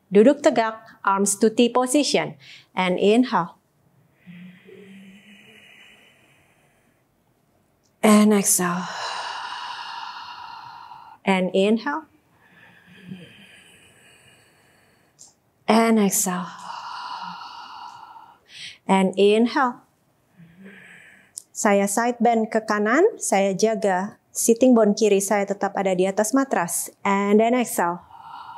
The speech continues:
And inhale. And exhale. Kanan,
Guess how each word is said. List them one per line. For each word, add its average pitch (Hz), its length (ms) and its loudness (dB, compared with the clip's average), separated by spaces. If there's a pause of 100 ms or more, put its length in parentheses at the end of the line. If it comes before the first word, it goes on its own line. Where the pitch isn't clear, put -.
(760)
And 196 240 0
inhale. 226 640 -2 (3750)
And 220 320 2
exhale. 190 560 -2 (2250)
Kanan, 208 720 0